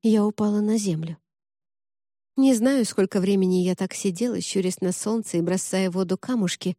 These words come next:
пока Август не опустился рядом. Я молчала, совершенно потерянная. И это тоже было на меня не похоже. «Не замёрз?» — хмыкнула я. «Нет, к сожалению».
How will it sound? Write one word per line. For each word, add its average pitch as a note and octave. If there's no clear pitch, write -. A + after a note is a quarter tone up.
пока -
Август A3
не G#3+
опустился G#3+
рядом. E3
Я B3
молчала, A3
совершенно G3+
потерянная. E3+
И B3+
это A#3
тоже A3+
было F3
на F3
меня F3
не E3+
похоже. E3
«Не B3+
замёрз?» — A#3
хмыкнула E3
я. E3
«Нет, A3
к -
сожалению». D#3+